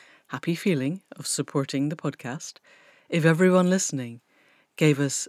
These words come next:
a pound per episode, we would be able to start funding the people that we interview. That would be really cool. If that's not your thing, then just go and give us a review and five stars. That too would be nice and gets Google to pay attention.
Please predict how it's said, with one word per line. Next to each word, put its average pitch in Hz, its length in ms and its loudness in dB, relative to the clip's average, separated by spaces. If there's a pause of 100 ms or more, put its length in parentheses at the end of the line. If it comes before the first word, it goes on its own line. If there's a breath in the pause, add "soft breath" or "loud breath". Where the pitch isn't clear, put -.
a 156 80 -10
pound 170 480 -2
per 151 160 -4
episode, 165 600 -6 (680)
we 151 180 4
would 165 120 4
be 156 120 2
able 143 220 2
to 143 80 -4
start 143 320 -2
funding 139 540 0 (280)
the 135 100 -8
people 131 460 -6 (380)
that 156 140 -2
we 202 140 2
interview. 127 440 -2 (160)
That - 120 -12
would 285 140 -2
be 156 120 0
really 139 200 0
cool. 151 300 -4 (640)
If 160 180 2
that's 156 240 0
not 165 120 0
your 170 100 0
thing, 185 380 -4 (120)
then 202 460 -2
just - 160 -2
go 214 100 4
and 208 140 6
give 175 120 4
us 165 240 0 (200)
a 156 60 0
review 139 340 2
and 127 120 -4
five 123 240 -8
stars. 123 500 -8
That - 200 -8
too 160 420 -2
would 165 160 -4
be 190 120 2
nice 131 400 -4 (460)
and 175 100 -2
gets 165 180 2
Google 139 300 0
to - 80 -10
pay 139 180 -4
attention. 127 480 -8